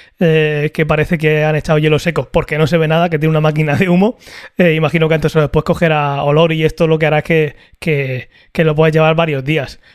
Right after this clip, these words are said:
Pero sí, no, no las hemos probado, no estamos patrocinados por ellos. Si nos quieren mandar alguna y,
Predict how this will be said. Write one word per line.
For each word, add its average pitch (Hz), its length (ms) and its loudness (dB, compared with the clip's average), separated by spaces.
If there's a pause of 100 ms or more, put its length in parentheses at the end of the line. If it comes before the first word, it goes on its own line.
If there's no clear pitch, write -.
Pero 160 240 2
sí, 175 180 0
no, 165 380 2
no 170 80 2
las 175 160 0
hemos 175 160 2
probado, 165 460 2 (260)
no 190 100 4
estamos 175 240 2
patrocinados 165 480 0
por 151 140 2
ellos. 196 240 0
Si - 100 -10
nos 151 140 -2
quieren 185 200 2
mandar 175 280 2
alguna 165 460 0 (280)
y, 165 580 0